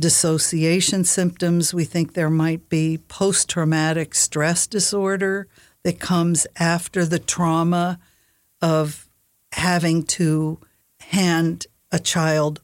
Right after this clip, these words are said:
over to purchasing parents. It's really not been studied, um, and neither have the medical risks, the long-term medical risks of being flooded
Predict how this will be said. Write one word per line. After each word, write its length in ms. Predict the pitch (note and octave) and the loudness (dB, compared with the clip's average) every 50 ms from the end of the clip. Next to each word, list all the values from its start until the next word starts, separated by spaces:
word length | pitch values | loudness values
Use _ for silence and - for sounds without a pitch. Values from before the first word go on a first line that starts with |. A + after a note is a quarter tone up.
| _ | _
over 420 | F3+ F3 F3 F3+ F3 F3 F3 E3+ E3 | 2 2 2 2 2 0 -2 -2 -2
to 260 | - - - F3+ D#3 | -4 -2 -2 -2 -4
purchasing 720 | - - - E3+ D3+ - - F3 - - E3 D#3 D3+ D3 | -2 -2 -2 -2 -2 0 -2 -2 0 0 2 0 0 -2
parents. 800 | - - D#3+ D#3 D#3 D3+ D#3 D#3+ F3 - - - - - - _ _ _ _ - | -2 -2 -2 0 0 0 -2 -4 -6 -6 -8 -8 -8 -8 -12 _ _ _ _ -10
It's 400 | F#3+ G3+ - G3+ F#3 F3+ - - | -8 -6 -2 -2 0 0 0 0
really 420 | F#3 F#3+ G3 G#3+ A3 G#3 G3+ G3 | 2 2 2 4 4 2 2 4
not 380 | F3 F3 E3+ E3+ F3+ F#3+ - - | 2 2 2 2 0 -2 -2 0
been 160 | F3 F3 F3 | 0 2 2
studied, 760 | E3 - - - F#3 E3 E3 E3 F3+ F3 F3 F3+ E3+ E3 - _ _ _ - _ _ _ _ _ _ _ _ _ _ | 2 0 -2 0 0 0 2 2 2 0 0 -2 -4 -8 -10 _ _ _ -20 _ _ _ _ _ _ _ _ _ _
um, 520 | - E3+ E3 D#3 D#3 D#3 D3+ D3+ F3 - - _ | 0 0 2 2 2 0 0 -2 -4 -6 -6 _
and 180 | G3+ G3 G3 | 0 2 2
neither 360 | G3+ A3+ C4 D4 D4 C#4+ G#3+ F#3 | 4 4 2 2 2 2 2 2
have 360 | F3+ F#3 F3+ F3 E3+ E3 E3 | 2 2 2 2 0 -2 -2
the 380 | - F3 E3 D#3+ E3 F3+ - - _ | 0 0 2 2 0 -2 -6 -8 _
medical 720 | - C#3 C#3+ D3+ D#3+ F3+ G#3+ C4 C4 C4+ - E3+ D3 C3+ | 0 0 2 2 2 2 2 0 0 -2 -2 -4 -4 -4
risks, 880 | B2+ C#3 C#3+ C#3+ - - - - - - - - - - - - - - _ _ _ | -4 -8 -10 -10 -8 -6 -4 -4 -4 -4 -4 -4 -4 -4 -4 -6 -10 -16 _ _ _
the 100 | - E3 | 0 2
long-term 720 | D3+ D#3+ E3 F3 F3+ F#3 F3 - - F#3 F3+ F3 D#3+ D#3+ D#3 | 2 2 2 2 2 0 0 -2 0 0 2 2 4 4 4
medical 500 | D#3 D#3+ F#3 G#3+ A#3 A3+ - E3+ D3+ C#3 | 2 2 2 0 -2 -2 -2 -2 -2 0
risks 460 | C#3+ D3+ D3+ D3+ D3+ - - - - - - | 0 -2 -2 0 0 -2 -2 -2 -4 -2 -2
of 180 | F3 D#3 D3+ | -2 -2 0
being 240 | D#3 F3 F3 D#3+ D3 | 2 2 2 2 0
flooded 1000 | C#3 - - - - - - E3 E3+ F3+ F#3+ G#3+ A3 G3 E3+ D3 C#3+ D#3 D#3+ C#3+ | -2 -4 -8 -10 -10 -8 -4 -2 0 2 2 2 2 2 2 0 0 -2 -6 -12